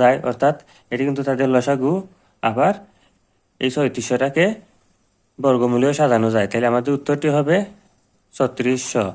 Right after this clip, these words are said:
যেহেতু আমরা অনেকগুলো গুণ করে বের করতে হবে, কিন্তু আপনাদের কিন্তু ওই, ওই ঝামেলাটাও করতে হবে না, কারণ অপশনে যে সংখ্যাগুলো থাকবে, ওই সংখ্যাগুলোকে আমরা, আপনারা বর্গমূল করে দেখতে পারেন যে কোনটিকে বর্গমূল করা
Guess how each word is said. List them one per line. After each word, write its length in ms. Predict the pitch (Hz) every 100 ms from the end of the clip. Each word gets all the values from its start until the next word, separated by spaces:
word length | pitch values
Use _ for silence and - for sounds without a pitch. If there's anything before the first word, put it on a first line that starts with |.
| - _ _ _ _ _
যেহেতু 200 | 131 135 151
আমরা 200 | 139 151 170 - _ _ _
অনেকগুলো 340 | 135 147 160 147
গুণ 100 | 139 123
করে 140 | 139 127
বের 140 | 113 120
করতে 180 | 113 123
হবে, 140 | 110 110
কিন্তু 220 | 117 117 160 170 _ _ -
আপনাদের 260 | - 131 135
কিন্তু 140 | 143 139
ওই, 60 | 139 - _ _ _ _ _ _
ওই 80 | 131 127
ঝামেলাটাও 400 | 135 135 127 131 131
করতে 180 | 120 120
হবে 140 | 110 110
না, 60 | 107
কারণ 140 | 117 120
অপশনে 300 | 117 - 143 139
যে 60 | 127 120
সংখ্যাগুলো 360 | 123 131 127 127 123
থাকবে, 260 | 110 110 135 - - _
ওই 80 | 123 123
সংখ্যাগুলোকে 520 | 123 135 131 127 127 120
আমরা, 140 | 117 -
আপনারা 920 | 117 123 143 170 - - _ _ 131 139 131
বর্গমূল 360 | 123 113 117 123
করে 140 | 139 123
দেখতে 180 | 120 - 131
পারেন 140 | 120 120
যে 40 | 120
কোনটিকে 280 | 127 131 131 127
বর্গমূল 300 | 120 113 120 135
করা 140 | 131